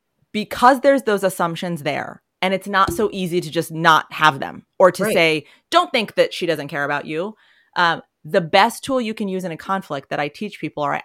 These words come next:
Speaker 1: ask them to do, sometimes I'll open a mediation and say, "What is the biggest burning question in your heart that you wanna ask this person right now?"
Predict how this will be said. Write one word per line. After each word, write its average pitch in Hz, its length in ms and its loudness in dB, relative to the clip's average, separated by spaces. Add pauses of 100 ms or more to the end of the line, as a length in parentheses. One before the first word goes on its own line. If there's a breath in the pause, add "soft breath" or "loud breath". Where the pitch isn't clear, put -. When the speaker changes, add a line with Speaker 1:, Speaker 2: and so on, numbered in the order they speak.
Speaker 1:
ask 185 240 2
them 180 120 -6
to 175 100 -10
do, 165 120 -4
sometimes 190 340 -6
I'll 185 120 2
open 180 240 -2
a 175 40 -6
mediation 160 520 -6
and 143 120 -12
say, 143 260 -6 (220 soft breath)
"What 175 140 0
is 170 140 -2
the 160 80 -4
biggest 170 520 -4
burning 170 360 0
question 151 420 -8
in 143 100 -10
your 139 120 -10
heart 139 400 -8
that - 100 -14
you 151 100 -10
wanna 143 140 -8
ask - 220 -12
this - 100 -18
person - 300 -18
right - 140 -16
now?" - 180 -20